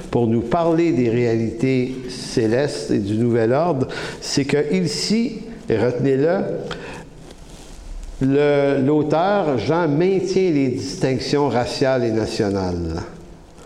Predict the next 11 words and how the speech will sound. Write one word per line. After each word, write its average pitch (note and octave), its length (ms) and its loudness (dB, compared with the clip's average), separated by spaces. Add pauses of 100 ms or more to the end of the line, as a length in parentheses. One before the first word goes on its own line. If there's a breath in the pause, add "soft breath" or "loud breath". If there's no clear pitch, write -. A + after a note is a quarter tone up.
(260 loud breath)
Homme B2+ 220 2
de A2+ 80 4
toute F3 320 -2
tribu, D#3 480 0
toute - 200 -2
langue, C#3 340 2
tout C#3 100 -2
peuple - 540 -2
et A2 80 0
toute B2+ 220 -2
nation. G#2+ 560 0